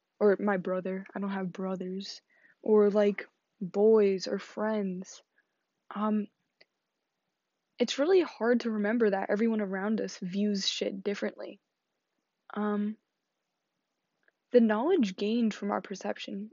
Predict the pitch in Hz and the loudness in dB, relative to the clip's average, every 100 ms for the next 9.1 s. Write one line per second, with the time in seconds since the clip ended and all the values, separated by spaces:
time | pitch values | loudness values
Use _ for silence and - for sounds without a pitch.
0 | - 214 202 208 - - _ _ _ _ | -4 -2 -2 -6 -14 -20 _ _ _ _
1 | _ _ _ _ - _ - - - - | _ _ _ _ -20 _ -20 -16 -10 -2
2 | 311 339 - 233 - 311 277 247 220 214 | 2 4 2 -2 2 4 6 6 2 0
3 | 202 233 247 214 196 - 208 220 226 208 | 0 0 0 -2 -4 -4 -4 0 0 0
4 | 202 240 240 - - - - _ - 202 | 0 -2 -4 -8 -14 -16 -20 _ -10 -4
5 | 233 208 180 233 214 220 - 214 202 _ | -2 -2 -2 -2 -2 -4 -6 -6 -10 _
6 | _ - 196 196 202 - _ _ 214 202 | _ -8 -4 -4 -6 -8 _ _ -6 -2
7 | 214 208 - - _ _ - - 226 214 | 0 0 -2 -14 _ _ -20 -4 -2 0
8 | 262 - 214 220 - 214 214 - - 190 | -2 0 -2 -2 -4 -4 -4 -4 -6 -8